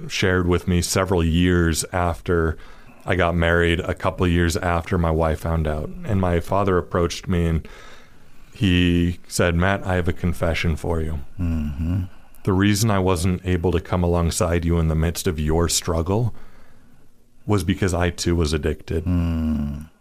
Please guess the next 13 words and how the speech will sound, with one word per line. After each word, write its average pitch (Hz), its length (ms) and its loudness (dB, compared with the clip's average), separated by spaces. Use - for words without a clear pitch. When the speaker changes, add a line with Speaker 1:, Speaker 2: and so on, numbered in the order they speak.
Speaker 1:
And 101 80 2
I 85 200 0
couldn't 101 480 2
risk 85 680 0
your 95 200 2
mother 82 300 2
finding 80 400 -2
out 73 300 -10
Speaker 2:
Right. - 340 -4
Speaker 1:
by 82 140 -2
coming 80 320 0
alongside 76 580 -2
you. 76 200 -8